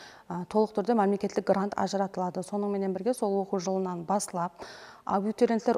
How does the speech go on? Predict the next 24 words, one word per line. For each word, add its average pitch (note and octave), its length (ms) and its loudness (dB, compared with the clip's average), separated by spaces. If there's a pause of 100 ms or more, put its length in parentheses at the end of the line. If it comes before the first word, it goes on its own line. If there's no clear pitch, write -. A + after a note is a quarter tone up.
үшін G#3 240 0
берілетұғын G3+ 540 2
мағлұматламалар, F#3+ 1040 4
ә, F#3 240 -4 (560)
майыплығы G3+ 480 0
болған F#3+ 320 2
шахсылар - 480 -2
үшін - 180 0
де A3+ 60 6
қолайлы G#3 520 2 (360)
форматта, G3+ 640 4
ә, F#3 320 -4
беріп G3 320 2
барылады. F3+ 480 2
Бұнда G3 320 4
видеороликлер, G3 760 4 (460)
ә, F3+ 240 -2
сурды G3 320 2
аудармалар F#3+ 640 4
һәм G3 80 0
субтитрлар F#3+ 560 -2
жәрдемінде F3+ 560 0
көрсетіп G#3+ 540 -4
барылады. D#3+ 580 0